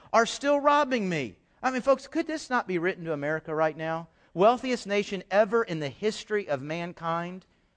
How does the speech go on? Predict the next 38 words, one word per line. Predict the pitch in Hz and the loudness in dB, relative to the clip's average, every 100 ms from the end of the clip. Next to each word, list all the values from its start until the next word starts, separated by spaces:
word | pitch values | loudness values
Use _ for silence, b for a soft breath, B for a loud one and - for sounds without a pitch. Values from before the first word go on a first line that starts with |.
| _ _ - | _ _ -6
And | 170 170 | -2 2
we | 208 | 2
do | 170 165 | 2 -2
not | 151 160 180 165 | 0 0 2 2
at | 139 - | -2 -2
all | 220 240 208 156 | 0 4 4 4
acknowledge | 143 131 147 139 127 113 - | 0 -4 0 0 0 -6 -6
that | 135 - | -6 -4
any | 165 190 | -6 -8
penny | - 185 156 | -8 -8 -6
of | 127 113 | -4 -6
it | - | -10
came | 131 123 | -12 -12
from | 131 123 | -12 -8
God. | 120 107 90 - _ _ _ _ _ _ - | -4 -4 -8 -14 _ _ _ _ _ _ -12
And | 143 | -8
we're | 143 | -6
certainly | - - 269 240 196 190 | -6 0 2 2 0 2
not | 185 180 | 2 0
restoring | 175 - - 214 185 151 | -4 -8 -2 2 2 0
any | 131 117 | -4 -6
of | 110 101 | -6 -6
it. | 82 _ _ b b b b | -10 _ _ b b b b
"You | 208 214 | 4 6
are | 170 | 4
suffering | - 247 277 269 269 | 0 4 4 4 2
under | 262 262 262 | 2 4 4
a | 247 | 2
curse, | 226 196 143 - | 2 2 2 0
yet | 202 165 | 0 2
you, | 196 262 226 | 2 0 2
the | 185 | 2
whole | 175 247 | 4 4
nation, | 247 247 226 - 156 - B | 6 2 0 -4 -6 -8 B
are | - 180 | 4 4
still | - - 247 240 | 4 0 4 4
robbing | 220 214 208 175 147 | 6 6 4 2 -2
me. | 120 | -6